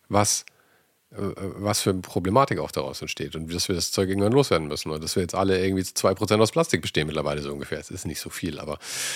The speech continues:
ähm, es ist in jedem von uns zu finden und all solche Sachen. Und gut, kann man sagen, ah, hm, da haben wir was ziemlich Geiles gefunden und wir haben nicht richtig drüber nachgedacht und jetzt müssen wir halt irgendwie den, äh, den Preis dafür zahlen.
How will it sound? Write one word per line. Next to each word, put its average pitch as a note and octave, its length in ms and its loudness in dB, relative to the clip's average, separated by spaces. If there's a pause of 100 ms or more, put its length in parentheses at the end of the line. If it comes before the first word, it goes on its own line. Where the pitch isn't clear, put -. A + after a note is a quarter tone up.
(220)
ähm, G2 460 4
es G2 100 0
ist G#2 120 4
in G2 80 4
jedem G2+ 180 6
von G#2+ 140 2
uns G2 120 2
zu - 80 -4
finden C3+ 220 4
und G2+ 100 4
all G#2 140 4
solche G#2 180 4
Sachen. A#2 200 4 (360)
Und D#3 380 6 (440)
gut, D#3+ 280 6 (520)
kann C3 140 6
man C3+ 100 8
sagen, B2+ 300 8
ah, D#3 340 6 (340)
hm, D#3+ 300 6
da C3+ 120 8
haben C#3+ 100 8
wir C#3+ 60 6
was C#3 100 2
ziemlich D#3 240 2
Geiles C3 320 4
gefunden D#3+ 440 2
und C3+ 180 2
wir B2+ 60 4
haben B2+ 140 4
nicht B2+ 160 -2
richtig - 180 -4
drüber G#2+ 220 4
nachgedacht B2 540 4
und G#2+ 200 2
jetzt - 180 0
müssen A#2+ 200 2
wir A2 60 4
halt G#2+ 140 4
irgendwie G2+ 560 6
den, F#2 360 0
äh, E2+ 280 -4
den F#2 160 -4
Preis G#2+ 260 2
dafür C3+ 220 0
zahlen. D3 360 4